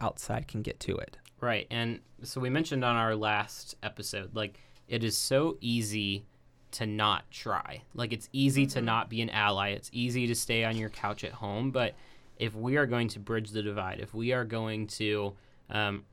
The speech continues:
Speaker 2: really get to know our neighbors, our neighbors who are, who look like us, and also our neighbors who don't look like us or who don't come from the same backgrounds as us, like,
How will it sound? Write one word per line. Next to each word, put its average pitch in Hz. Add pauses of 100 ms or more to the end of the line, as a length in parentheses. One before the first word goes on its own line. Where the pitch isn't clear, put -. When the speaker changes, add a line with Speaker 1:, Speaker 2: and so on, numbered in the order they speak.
Speaker 2:
really 139
get 131
to 127
know 117 (120)
our 120
neighbors, 117
our 107
neighbors 107
who 113
are, 101 (520)
who 120
look 104
like 123
us, 135 (200)
and 104
also 104
our 107
neighbors 107
who 110 (360)
don't 110
look 110
like 104
us 80
or 107
who 110
don't 110
come 110
from 107
the 104
same 98
backgrounds 98
as 104
us, 98
like, 107